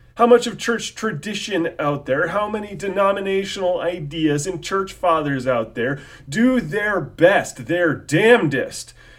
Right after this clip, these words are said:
to take that helmet off of your head? Jesus says, "Whoever believes and is baptized shall be saved." Mark sixteen, verse sixteen.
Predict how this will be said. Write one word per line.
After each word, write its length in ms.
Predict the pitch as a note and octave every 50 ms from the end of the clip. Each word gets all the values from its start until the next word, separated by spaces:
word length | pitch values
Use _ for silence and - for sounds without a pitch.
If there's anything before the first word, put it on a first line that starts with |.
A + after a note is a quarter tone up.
| - _ _
to 180 | - - D3+ D#3+
take 360 | C#3+ - F#3+ F3+ F3 - -
that 220 | E3+ E3+ E3+ D3 C3
helmet 380 | C#3 D#3 D3+ D3+ D#3 D3+ D3 -
off 300 | B2+ C3 C3+ C#3 C3+ -
of 180 | C3 A#2+ G#2 G#2+
your 240 | A#2 B2 B2+ B2 A2
head? 420 | A2 C3 A#2+ A2 G2 F2+ E2 D#2+ - - _ _ _ _ _ _ _ _ _ _ _ _ _ _ _ _ -
Jesus 440 | - D3 E3 D#3+ C#3+ D#3+ D3 D3
says, 380 | - C#3+ C3 G#2 G2+ A2 A2 - - - _
"Whoever 360 | - D#3 D#3+ E3 D#3 D3+ E3+
believes 480 | D#3+ A#2+ C#3+ C#3 C3+ C#3 C#3+ D3 C3+ C#3
and 120 | D3 C#3
is 140 | C3+ C3 A2+
baptized 840 | F#2+ - C#3 C#3 D3 D3 D3 - - - A#2+ A2 G#2+ A2 G#2+ G#2 - - - - -
shall 520 | - - - - D#3 C#3+ C#3+ C#3+ C#3 C3
be 340 | - - C#3+ C#3 C3+ B2+ B2
saved." 680 | A#2+ - - - - E3+ D#3+ D3 B2+ A2 G2 F#2+ - -
Mark 260 | B2 C3+ C#3 C#3 -
sixteen, 640 | - - E3 D3+ - - - - E3 D#3+ D3 C3+ C3
verse 280 | B2+ D3+ D3+ C#3 D3
sixteen. 840 | - - - D#3 C#3 - - - - - E3 E3 D3 C3+ A#2+ G#2+ G#2